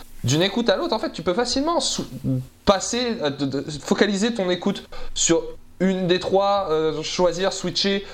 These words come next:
et tu redécouvres quand même ce morceau, euh, en l'écoutant plusieurs fois.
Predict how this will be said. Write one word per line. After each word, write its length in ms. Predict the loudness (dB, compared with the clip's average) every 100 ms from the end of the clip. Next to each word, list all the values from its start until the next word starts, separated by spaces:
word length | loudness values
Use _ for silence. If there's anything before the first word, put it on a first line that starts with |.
| -2
et 80 | 0
tu 100 | 2
redécouvres 460 | 2 0 -2 -2
quand 100 | 0
même 180 | 0 0
ce 140 | 0 2
morceau, 480 | 2 2 2 4
euh, 400 | 4 4 4 4 2
en 100 | 2
l'écoutant 320 | 0 0 0
plusieurs 260 | 2 2 2
fois. 220 | 2 0